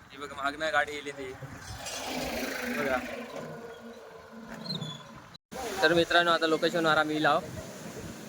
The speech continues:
आता वरती जाऊचा तिकडे, तिकडे धबधबा हा मोठो. आणि हय असं धरण बांधलेलं होता. आता जरा न्हाता होते जाऊन. चला तर मग. तर मित्रांनो, एवढं आमच्याकडे, आमच्यासोबत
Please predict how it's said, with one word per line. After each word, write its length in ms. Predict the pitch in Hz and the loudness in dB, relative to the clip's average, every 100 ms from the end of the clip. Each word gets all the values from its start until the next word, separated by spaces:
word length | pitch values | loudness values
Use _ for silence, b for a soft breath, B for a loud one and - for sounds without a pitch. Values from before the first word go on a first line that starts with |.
| - 123 | -10 -4
आता 120 | 127 | 2
वरती 300 | 143 143 170 | 4 4 4
जाऊचा 340 | 160 156 151 | 4 4 2
तिकडे, 300 | 131 127 135 | 0 0 -2
तिकडे 280 | 156 135 135 | -2 -4 -2
धबधबा 380 | 139 135 156 160 | 0 4 6 8
हा 60 | 139 | 6
मोठो. 280 | 143 151 | 4 4
आणि 1300 | 202 214 262 - - - - - - - - 135 143 | 2 2 -8 -8 -8 -8 -10 -10 -10 -10 -8 -2 2
हय 840 | 147 156 170 170 170 170 170 170 170 | 6 8 10 8 8 8 6 6 2
असं 440 | - - - 156 | 0 -6 -6 -2
धरण 280 | 147 160 170 | 4 4 6
बांधलेलं 380 | 165 160 165 160 | 4 6 6 6
होता. 280 | 151 151 208 - - - - - - - - - | 6 4 4 0 -10 -10 -10 -12 -8 -8 -6 -4
आता 160 | 131 139 | -2 0
जरा 480 | 151 151 156 156 151 | 4 6 8 6 4
न्हाता 300 | 139 147 170 | 4 4 6
होते 240 | 165 160 | 6 4
जाऊन. 180 | 151 165 190 254 262 220 208 - - - | 4 4 -2 -6 -6 -6 -6 -12 -14 -2
चला 140 | 143 151 | 2 4
तर 80 | 156 | 2
मग. 200 | 156 151 160 - - - _ - | 4 2 0 -12 -12 -14 _ 2
तर 100 | 147 | 8
मित्रांनो, 460 | 165 170 196 202 202 | 8 10 8 8 6
एवढं 260 | 180 180 | 6 8
आमच्याकडे, 640 | 180 175 185 180 185 180 180 | 6 6 6 8 8 10 8
आमच्यासोबत 600 | 165 156 175 185 170 | 6 4 4 4 6